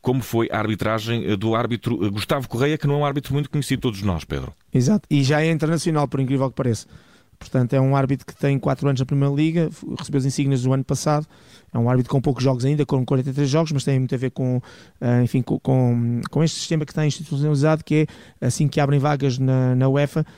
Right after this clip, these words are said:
Speaker 2: o Portugal tem que dar nomes para, para preencher essas vagas, para mantermos os novos árbi-, nove árbitros internacionais e, portanto, como, eh, as jornadas de árbitros não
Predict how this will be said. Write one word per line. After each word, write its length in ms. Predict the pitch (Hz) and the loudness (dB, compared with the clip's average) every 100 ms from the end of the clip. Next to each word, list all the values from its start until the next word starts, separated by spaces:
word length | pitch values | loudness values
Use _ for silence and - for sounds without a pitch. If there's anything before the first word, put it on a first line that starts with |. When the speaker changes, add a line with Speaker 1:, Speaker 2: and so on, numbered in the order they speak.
| - _ | -20 _
Speaker 2:
o 220 | - - | -8 -8
Portugal 340 | - 127 120 113 | -4 0 0 2
tem 140 | 120 | 2
que 80 | 127 | 2
dar 180 | 123 117 | 2 2
nomes 500 | 123 127 127 131 - | 2 4 2 2 -2
para, 300 | 131 135 131 131 135 - - - | -2 0 2 0 -2 -6 -12 -4
para 160 | 131 | -2
preencher 340 | 123 135 127 139 | 0 0 2 0
essas 260 | 139 165 | 0 0
vagas, 320 | 143 165 190 | 2 0 0
para 100 | 160 | 0
mantermos 320 | 147 135 147 135 | 0 0 0 0
os 100 | 131 | 0
novos 280 | 139 127 | 0 0
árbi-, 180 | 143 139 - | -2 -2 0
nove 280 | 143 147 143 | 2 2 0
árbitros 280 | 135 139 | -2 -2
internacionais 580 | 143 147 147 156 151 165 - - - - | -2 -2 0 0 0 0 -4 -20 -20 -4
e, 80 | 139 | -2
portanto, 380 | 139 - 151 - | 0 0 0 0
como, 720 | - 160 156 156 151 147 - | 0 2 4 2 2 0 -4
eh, 340 | - - - 131 | -6 -6 -6 -6
as 80 | - | -2
jornadas 400 | 139 147 147 135 | 0 2 2 2
de 60 | |
árbitros 280 | 151 131 - | 0 -2 -2
não 180 | 135 | 0